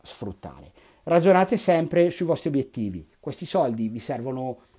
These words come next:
tra un mese? Tra un mese la borsa potrebbe essere più giù di oggi, per cui non siete nel posto giusto, ma se vi servono tra un anno, due anni o cinque anni, oggi la borsa è molto più sicura rispetto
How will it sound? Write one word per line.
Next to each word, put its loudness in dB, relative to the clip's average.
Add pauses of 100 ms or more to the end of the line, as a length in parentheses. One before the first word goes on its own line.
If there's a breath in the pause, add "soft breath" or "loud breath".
(160)
tra -6
un -2
mese? -2
Tra -4
un 0
mese 2
la -4
borsa 0
potrebbe -6
essere -8
più -14
giù -4
di -6
oggi, -8 (300 loud breath)
per -8
cui 0 (300 loud breath)
non -4
siete -6
nel -8
posto -10
giusto, -16
ma -14
se -8
vi -4
servono -4 (280 loud breath)
tra -4 (220 loud breath)
un -6
anno, -2
due -4
anni -6
o -14
cinque -6
anni, -10 (220 loud breath)
oggi -2
la -2
borsa -6
è -8
molto -4
più -16
sicura -14 (200 soft breath)
rispetto -14